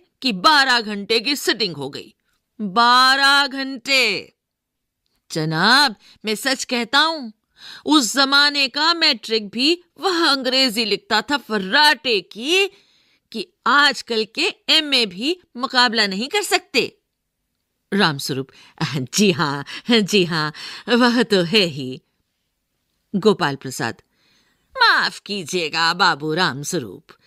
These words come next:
उस जमाने की जब याद आती है, अपने को जब्त करना मुश्किल हो जाता है।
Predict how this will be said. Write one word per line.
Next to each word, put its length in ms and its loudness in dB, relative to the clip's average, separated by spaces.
उस 240 4
जमाने 520 2
की 220 -8
जब 280 -6
याद 340 -2
आती 420 -12
है, 720 0
अपने 520 0
को 340 2
जब्त 560 -2
करना 460 -6
मुश्किल 480 -2
हो 160 -10
जाता 360 -8
है। 220 -10